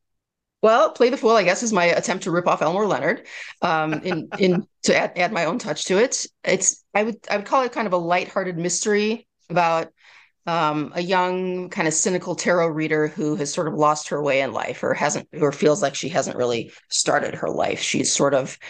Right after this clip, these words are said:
Speaker 1: given the world a try and not really achieved much of anything. She has this sort of overbearing family that expects certain things from her. She expects certain things herself. Um, and she has this sort of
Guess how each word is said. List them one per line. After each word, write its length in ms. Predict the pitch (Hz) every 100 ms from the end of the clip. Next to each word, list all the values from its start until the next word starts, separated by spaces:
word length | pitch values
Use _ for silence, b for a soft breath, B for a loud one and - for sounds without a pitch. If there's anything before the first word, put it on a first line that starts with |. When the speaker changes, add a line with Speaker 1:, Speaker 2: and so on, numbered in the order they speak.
| B B B B _ 208
Speaker 1:
given 240 | 180 233
the 80 | 170
world 240 | 175 160
a 20 | 147
try 480 | - 202 185 180
and 460 | 180 165 139 139 139
not 220 | 139 135
really 260 | 147 139 135
achieved 360 | 135 - 247
much 200 | 214 202
of 60 | 185
anything. 640 | 180 175 170 160 160 156
She 220 | 151 - 143
has 180 | 143
this 200 | 151 151
sort 160 | - 147
of 100 | 147
overbearing 560 | - 160 156 143 135 151
family 600 | - 214 202 185 175 170
that 180 | 156
expects 500 | 143 - - 156 156
certain 280 | - - 156
things 240 | 156 190 -
from 160 | 180
her. 400 | 160 160 156 156
She 160 | 156 139
expects 420 | - - - -
certain 240 | - -
things 320 | - 127 135 - B B B _
herself. 580 | - - - 240 208 208 _ - B B B B -
Um, 540 | 156 147 139 131 143 - -
and 260 | 165 156 160
she 140 | 208
has 220 | 185 196
this 120 | 185
sort 160 | - 170
of 140 | -